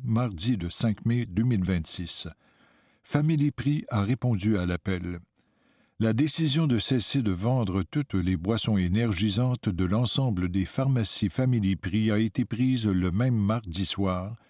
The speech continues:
explique à la presse son président Albert Falardeau. On prend cette décision pour l'intérêt du public. On a réagi rapidement à la demande de l'Ordre des pharmaciens et nos pharmaciens doivent être contents de notre réaction,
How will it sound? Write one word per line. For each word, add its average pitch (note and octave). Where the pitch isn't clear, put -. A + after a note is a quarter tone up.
explique B2+
à F#2+
la F2+
presse G2+
son G2
président F#2+
Albert G#2
Falardeau. F2+
On C3
prend D#3
cette -
décision G2+
pour F2+
l'intérêt G#2
du E2
public. F2+
On A#2+
a A#2+
réagi G#2+
rapidement B2+
à G#2
la F#2
demande G2+
de F2
l'Ordre G2
des F2+
pharmaciens A#2+
et A#2+
nos G2+
pharmaciens C3+
doivent G#2+
être A2+
contents B2+
de G2
notre F#2+
réaction, F#2